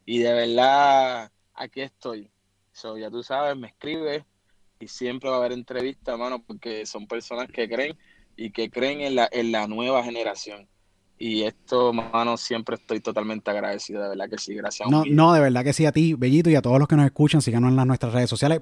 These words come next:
Speaker 2: ¿Cuál, dónde te pueden buscar a ti, Bellito, en las redes sociales para que todo el mundo te, te, que te escucha, que te está viendo, en dónde te pueden buscar, en cuál es tu, cuáles son tus handles en Instagram? Porque sé que tienes Instagram.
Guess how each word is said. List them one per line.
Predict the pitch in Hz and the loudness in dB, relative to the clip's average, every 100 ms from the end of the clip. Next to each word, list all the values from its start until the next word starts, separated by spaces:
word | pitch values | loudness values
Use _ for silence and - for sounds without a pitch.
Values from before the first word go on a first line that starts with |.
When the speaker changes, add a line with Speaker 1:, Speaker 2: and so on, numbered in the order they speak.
| - | -2
Speaker 2:
¿Cuál, | - 165 | 2 6
dónde | 175 233 | 6 6
te | 269 | 6
pueden | 277 | 6
buscar | 262 - 196 | 6 6 6
a | |
ti, | 175 147 - - | 6 2 -2 -4
Bellito, | 135 143 147 | 4 6 8
en | 151 | 6
las | 139 | 6
redes | 156 | 4
sociales | 156 180 160 | 4 2 4
para | 151 139 | 4 2
que | 131 | 2
todo | 139 160 | 4 6
el | 180 | 8
mundo | 185 165 | 6 4
te, | 160 - - - - | 2 -2 -16 -10 0
te, | 139 120 | 2 2
que | - 139 | 0 0
te | 127 | 0
escucha, | - 175 185 165 139 | 4 6 6 4 2
que | 120 | 0
te | |
está | 117 135 | 2 4
viendo, | 151 156 147 | 6 8 8
en | |
dónde | 139 160 175 | 8 6 6
te | 165 | 6
pueden | 170 175 | 6 6
buscar, | 156 170 | 4 4
en | 160 | 2
cuál | - 160 | 4 4
es | 185 - | 4 0
tu, | 185 180 | 2 2
cuáles | - 156 165 | 4 4 4
son | 180 | 4
tus | - 120 | 4 6
handles | 165 156 110 - - - - | 6 6 2 -2 -16 -12 4
en | 131 147 | 8 10
Instagram? | 165 - 143 127 113 | 8 6 4 6 4
Porque | 123 113 | 4 2
sé | 135 | 4
que | 160 | 4
tienes | 190 180 | 6 6
Instagram. | 185 175 123 98 | 6 4 0 -2